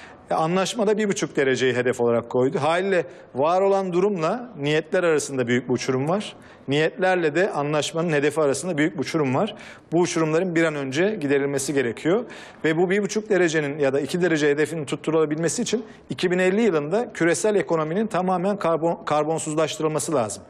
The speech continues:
Yani biz neredeyse yüzde yüz yenilenebilir enerjiye geçmemiz lazım. Yüzde yüz geri dönüşüme geçmemiz lazım. Enerji verimliliğine ciddi yatırım yapmamız lazım. Ve en önemli çıktılardan biri de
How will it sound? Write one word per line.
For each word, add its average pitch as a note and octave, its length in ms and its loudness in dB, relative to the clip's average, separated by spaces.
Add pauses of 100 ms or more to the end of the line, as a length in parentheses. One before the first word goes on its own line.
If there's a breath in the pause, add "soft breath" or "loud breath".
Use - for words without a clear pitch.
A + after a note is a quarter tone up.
(300 loud breath)
Yani D3+ 340 0
biz E3+ 260 -2 (360 loud breath)
neredeyse E3 480 0
yüzde D3+ 260 2
yüz D#3+ 180 4
yenilenebilir D3+ 440 2
enerjiye C#3+ 400 2
geçmemiz A#2+ 500 -2
lazım. A2+ 300 -2
Yüzde C#3 220 0
yüz D3 220 2
geri C#3 200 2
dönüşüme C#3+ 360 0
geçmemiz B2 420 -2
lazım. A#2+ 260 -4
Enerji D3+ 380 0
verimliliğine D#3 460 0
ciddi B2 280 -6
yatırım D#3 340 0
yapmamız B2 420 -4
lazım. B2 320 -2 (360 loud breath)
Ve F3 60 2
en G#3+ 120 4
önemli G3 280 0
çıktılardan E3 680 -2
biri G3 180 2
de A#3+ 240 0